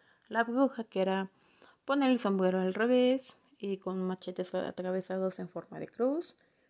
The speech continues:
los cuchillos que era igual en forma de cruz, tijeras debajo de la cama, un espejo, rosa-, rociaba amoníaco en toda la casa para que no pudiera entrar y el señor en la mera entrada.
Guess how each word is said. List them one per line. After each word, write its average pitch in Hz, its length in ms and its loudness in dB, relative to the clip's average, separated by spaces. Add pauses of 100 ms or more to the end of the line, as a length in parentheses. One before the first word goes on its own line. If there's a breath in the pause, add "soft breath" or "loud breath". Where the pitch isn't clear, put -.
(120)
los 175 160 -8
cuchillos 190 560 -4
que 196 160 -10
era 190 420 -4
igual 185 320 0
en 180 120 -2
forma 175 280 -10
de 160 100 -8
cruz, 247 500 0 (440)
tijeras 202 500 -2
debajo 180 380 -2
de 170 80 -8
la 180 140 -12
cama, 220 680 0 (440 soft breath)
un 196 160 -2
espejo, 190 1120 -2
rosa-, 190 460 0
rociaba 190 540 4
amoníaco 185 540 0
en 196 100 -4
toda 180 200 -4
la 180 120 -8
casa 180 400 -10
para 196 180 -4
que 185 100 -14
no 170 120 -10
pudiera 175 360 -6
entrar 254 360 0
y 175 340 -2
el 165 140 -6
señor 240 380 -2 (580 soft breath)
en 196 100 -10
la 196 80 -6
mera 214 240 2
entrada. 196 460 -6